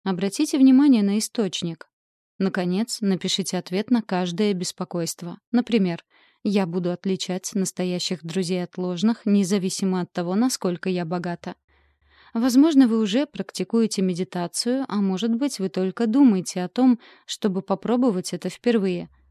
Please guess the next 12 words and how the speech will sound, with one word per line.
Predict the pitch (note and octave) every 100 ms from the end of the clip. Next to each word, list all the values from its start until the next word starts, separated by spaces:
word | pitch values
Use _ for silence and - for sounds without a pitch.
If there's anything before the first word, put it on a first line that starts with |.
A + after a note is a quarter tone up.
| -
В | A3
любом | G3 F#3 F#3+
случае, | F#3 F#3+ G3+ A3 G3+ F#3 F3+ _
управляемая | G3 G#3+ G#3+ G#3+ G3+ F#3+ F#3+
медитация | F#3 F3 F3+ G3 A#3+ - G#3
для | F3+ F3+
привлечения | F3+ F#3 F3+ F3 G3+ F#3 F3+
денег | E3+ G3+ B3+ - - - -
может | G3+ F#3+ A#3 B3+
быть | C#4+ -
выполнена | G3 F3 D#3 F#3 F#3 F#3+ A3+
каждым. | C4 A#3+ F3 E3+ E3+